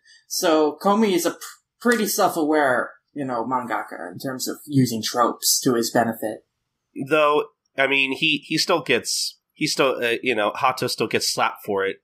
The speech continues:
Speaker 2: which, you know, I, I think is funnier because it happens off screen, and it's kind of one of those more visual gags where, like, y-, you can tell he got slapped off screen because he has a, he has a hand mark on his face, which,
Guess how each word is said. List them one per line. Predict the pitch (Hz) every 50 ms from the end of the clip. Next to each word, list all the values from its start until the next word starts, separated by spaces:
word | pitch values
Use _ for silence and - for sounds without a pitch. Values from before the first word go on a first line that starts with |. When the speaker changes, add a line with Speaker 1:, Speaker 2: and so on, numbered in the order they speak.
| _ _ _ _ _ _ _
Speaker 2:
which, | 127 127 107 98 - - - - - - -
you | 127 120
know, | 110 104 104 -
I, | - 123 131 -
I | 135 143
think | 143 - 185 175 -
is | 143 -
funnier | - - 139 131 139 135 139 135
because | 113 131 - - 139 113
it | 113 107
happens | 123 120 113 - 127 117 107
off | 127 117 113 -
screen, | - - - 110 107 107 113 120 123 123 - _ _ _ _ _ _ _ _ _ _
and | - 123 117
it's | 120 -
kind | - - 139 131 131
of | 131 123
one | 127 127 127
of | 123
those | 123 123 123 120
more | 120 117 117 113 107 101
visual | 98 113 117 113 123 120 117 120 110
gags | - 120 117 117 113 117 110 -
where, | 120 113 110 107
like, | 107 107 104 101 101 98 - - _ _ _ _ _ _ _ _ _ _ _ -
y-, | - 123 -
you | - 143 -
can | 143 131
tell | - - 156 151 143
he | 131 135 127
got | 113 131 123 117 -
slapped | - - 123 117 113 - -
off | 113 104 101 -
screen | - 123 110 107
because | 98 107 - 123 107 -
he | 117 107
has | 107 107 101 - -
a, | 104 98 -
he | - 107
has | 113 104 101
a | 101
hand | - 131 127 123 123 117
mark | 107 98 98 - 92
on | 92 90
his | 90 - -
face, | - 101 90 90 90 - -
which, | 98 92 - - - -